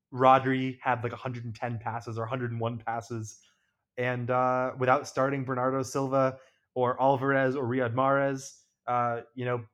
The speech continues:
Man City kind of went through the motions and picked up a two nil win.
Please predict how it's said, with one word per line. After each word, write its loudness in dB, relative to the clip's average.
Man -2
City -4
kind -2
of -6
went -6
through -6
the -2
motions -4
and -6
picked -8
up -6
a -10
two -6
nil 0
win. 0